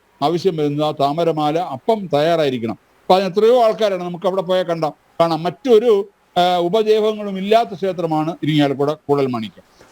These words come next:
അവിടെ ഭഗവാൻ മാത്രമാണ്. അപ്പൊ എത്രയോ പേരിങ്ങനെ നിരന്നിരിക്കുകയാണ് താമരമാല കെട്ടാൻ വേണ്ടി. അപ്പൊ അത് പാരമ്പര്യമായിട്ട് ചില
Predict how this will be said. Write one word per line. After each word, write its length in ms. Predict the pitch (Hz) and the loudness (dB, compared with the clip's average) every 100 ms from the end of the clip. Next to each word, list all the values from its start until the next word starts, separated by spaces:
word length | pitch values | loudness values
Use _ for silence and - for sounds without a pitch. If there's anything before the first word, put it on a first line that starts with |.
| - | 0
അവിടെ 180 | 143 185 | 2 2
ഭഗവാൻ 440 | 143 165 190 190 | 0 0 0 -2
മാത്രമാണ്. 480 | 170 160 170 147 113 _ _ - | -4 -2 -2 -4 -8 _ _ -4
അപ്പൊ 140 | 139 | 0
എത്രയോ 500 | 151 135 170 175 196 | 0 0 0 2 2
പേരിങ്ങനെ 380 | 202 185 180 180 | 2 0 -2 -4
നിരന്നിരിക്കുകയാണ് 800 | 160 156 170 165 156 156 151 147 - _ 147 | 0 0 0 -2 0 0 0 -4 -10 _ -2
താമരമാല 480 | 151 156 151 147 | 0 0 0 -2
കെട്ടാൻ 380 | 143 131 143 143 | -2 -2 -4 -2
വേണ്ടി. 240 | 139 127 131 _ _ - | -4 -6 -8 _ _ 2
അപ്പൊ 160 | 147 202 | 2 2
അത് 500 | 139 160 247 190 220 _ _ _ - | 0 2 2 2 -4 _ _ _ 0
പാരമ്പര്യമായിട്ട് 1120 | 139 180 202 226 226 226 202 190 165 196 226 - _ - | 0 0 0 0 2 0 0 -4 -2 -2 -2 -8 _ 0
ചില 320 | 165 202 | 2 2